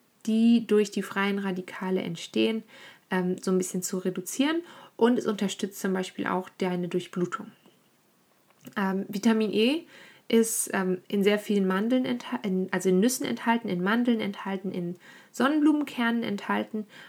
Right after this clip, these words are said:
Und ihr merkt jetzt schon, also es, Nüsse sind auf jeden Fall ein, ähm, ein praktisches Nahrungsmittel <laughs> für uns.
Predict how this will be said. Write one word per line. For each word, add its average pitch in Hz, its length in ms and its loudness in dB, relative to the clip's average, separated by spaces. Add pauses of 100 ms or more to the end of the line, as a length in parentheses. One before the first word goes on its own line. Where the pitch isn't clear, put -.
Und 196 160 0
ihr 190 80 2
merkt 202 240 0
jetzt 196 140 -6
schon, 196 100 -2
also 185 160 -2
es, - 180 -10
Nüsse 254 720 4
sind 196 220 -4
auf 196 160 0
jeden 202 140 0
Fall 190 340 -2
ein, 180 220 -2 (520)
ähm, 175 480 0 (460)
ein 180 180 2 (240)
praktisches 220 600 0
Nahrungsmittel 196 720 4
<laughs> - 280 2
für 226 160 8
uns. 302 300 0